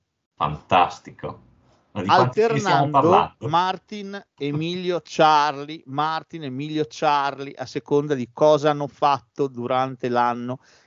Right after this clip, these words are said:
Speaker 2: E poi ci sono delle pellicole in cui hanno lavorato anche insieme, quindi ho considerato anche
Speaker 1: Verissimo, verissimo.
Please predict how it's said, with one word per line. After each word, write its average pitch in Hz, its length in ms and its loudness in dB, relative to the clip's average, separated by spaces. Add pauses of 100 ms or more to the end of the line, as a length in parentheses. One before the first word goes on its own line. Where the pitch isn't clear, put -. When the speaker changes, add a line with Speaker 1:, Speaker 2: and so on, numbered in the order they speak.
Speaker 2:
E 247 120 -2
poi 269 180 0
ci 226 80 -6
sono 190 200 0
delle 151 180 4
pellicole 185 760 0
in 196 160 -4
cui 156 260 -2
hanno 190 140 -2
lavorato 139 500 2
anche 151 200 -6
insieme, 107 500 -6
quindi 123 220 -8
ho 117 40 -4
considerato 120 520 -8
anche 117 220 -8
Speaker 1:
Verissimo, 104 640 -10
verissimo. - 720 -14